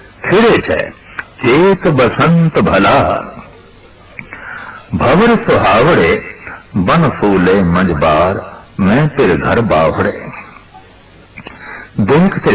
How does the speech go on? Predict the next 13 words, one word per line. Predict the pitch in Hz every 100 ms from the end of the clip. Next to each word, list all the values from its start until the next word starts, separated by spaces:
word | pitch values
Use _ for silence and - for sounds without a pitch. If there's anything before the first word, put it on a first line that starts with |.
| 101
صحیح، | 107 85 117 - - - - - - -
گھر | 85 - 147 139
بار، | 95 104 117 107 87 -
بنسپتی، | 98 101 123 - - 110 110 87 90 - -
چاروں | 156 180 185 160 98
پاسے | - 135 - 156 90 92 - - - - - -
کھیڑا | 117 123 147 151
ہی |
کھیڑا | 107 - -
ہے۔ | - - 98 - - - - - - - - - - - -
بن | 107 156 135
پھولے | 127 143 104 85
نے، | 85 78